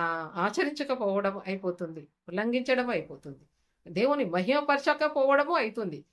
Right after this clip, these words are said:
కాబట్టి తప్పకుండా తల మీద ముసుగు వేసుకొని ప్రార్థన చెయ్యాలా, ఆరాధన చేయాలి, పాటలు పాడాలి, దేవుని మహిమపరచడం, నే-,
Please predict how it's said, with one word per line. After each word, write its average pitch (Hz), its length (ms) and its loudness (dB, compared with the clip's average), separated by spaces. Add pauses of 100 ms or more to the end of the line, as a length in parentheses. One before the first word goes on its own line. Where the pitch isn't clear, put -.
(300)
కాబట్టి 196 360 2
తప్పకుండా 190 580 -2
తల 160 240 -4
మీద 175 160 -2
ముసుగు 196 360 -4
వేసుకొని 196 580 -2 (360)
ప్రార్థన 143 540 -6
చెయ్యాలా, 151 400 -6
ఆరాధన 143 540 -6 (100)
చేయాలి, 165 400 0
పాటలు 220 400 -4
పాడాలి, 190 320 -2
దేవుని 208 300 -2
మహిమపరచడం, 247 720 0
నే-, 196 200 -2